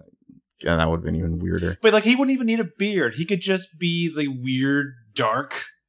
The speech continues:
Speaker 2: Peter Parker from Spider-Man three. Like,
Speaker 1: Oh,
Speaker 2: just,
Speaker 1: God.
Speaker 2: like, thrusting his hips.
Speaker 1: There's
Speaker 2: "Get
Speaker 1: no
Speaker 2: Cannon
Speaker 1: need for
Speaker 2: ready."
Speaker 1: more of that ever. All right, let's, uh, let's move on to our general discussion, 'cause
Speaker 2: Tobey
Speaker 1: I have
Speaker 2: Maguire decided to stop breathing.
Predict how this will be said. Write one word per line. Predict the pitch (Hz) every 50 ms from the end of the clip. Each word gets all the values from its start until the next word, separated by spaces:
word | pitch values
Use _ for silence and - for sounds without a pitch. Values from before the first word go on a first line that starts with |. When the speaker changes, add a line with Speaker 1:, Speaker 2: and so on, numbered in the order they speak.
| _ _ _ _ -
Speaker 2:
Peter | 160 156 151 147
Parker | - 151 135 139 156 160
from | 160 - 139
Spider-Man | 127 - - 117 120 120 123 123 120 120 120 -
three. | 107 104 104 110 123 160 160
Like, | 110 - - -
Speaker 1:
Oh, | - 95 92
Speaker 2:
just, | - - 92 90
Speaker 1:
God. | 90 90
Speaker 2:
like, | 87 - - - -
thrusting | 131 131 - - 139 139
his | 135 127 113
hips. | - 127 139 135 - - - -
Speaker 1:
There's | - 98 95 -
Speaker 2:
"Get | - 156 -
Speaker 1:
no | 95 92
Speaker 2:
Cannon | 90 87 85 87
Speaker 1:
need | 85 85
for | - 87
Speaker 2:
ready." | 82 104 85 80
Speaker 1:
more | 78 78 76 71
of | 73 85
that | - 65 65 - - _
ever. | - 80 85 80 69 92 98 - _ _ _ _ _ _ _ _ _ _ - - _ - - _ _ _ _ _ _ _ _ _ _ _ _ - - _ _ _ _ _ _ _ _ _ _ _ _ _ _ _ _ _ _ _ _ -
All | 98 92
right, | 82 - - - -
let's, | - 101 101 98 - - - 113
uh, | 107 98 92 90 87 87 90
let's | - - -
move | - 113 101
on | 87 87 85
to | 78
our | 73 67
general | 90 - - - - - -
discussion, | - - - - - - - - - - - 110 135 - _ - -
'cause | 262 269
Speaker 2:
Tobey | -
Speaker 1:
I | 87 87
have | 87 87 - -
Speaker 2:
Maguire | 156 156 156 156 156 160 156 160 -
decided | 135 127 - - 131 123 120 117 110
to | -
stop | - - - 101 98 - _
breathing. | - 82 76 - 67 90